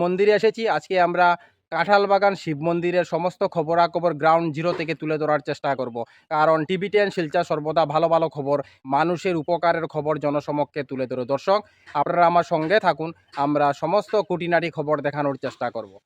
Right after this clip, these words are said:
যেসব দর্শকরা আমার এই ভিডিও দেখছেন, আমি তাদেরকে অনুরোধ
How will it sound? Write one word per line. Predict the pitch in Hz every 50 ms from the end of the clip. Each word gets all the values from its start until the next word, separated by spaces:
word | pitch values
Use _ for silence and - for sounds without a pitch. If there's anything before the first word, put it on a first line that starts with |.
| _ _ _ _
যেসব | 180 190 180 - 226 214 175 196
দর্শকরা | 196 175 - 220 214 - 202 214 208 175 170
আমার | 175 185 180 185
এই | 185 165 156
ভিডিও | 165 151 175 190 202 175 175
দেখছেন, | 170 - - 160 170 180 - _ - - 151
আমি | 151 160 165 160 175
তাদেরকে | 160 160 180 175 170 - 190 180 185
অনুরোধ | 196 220 240 262 262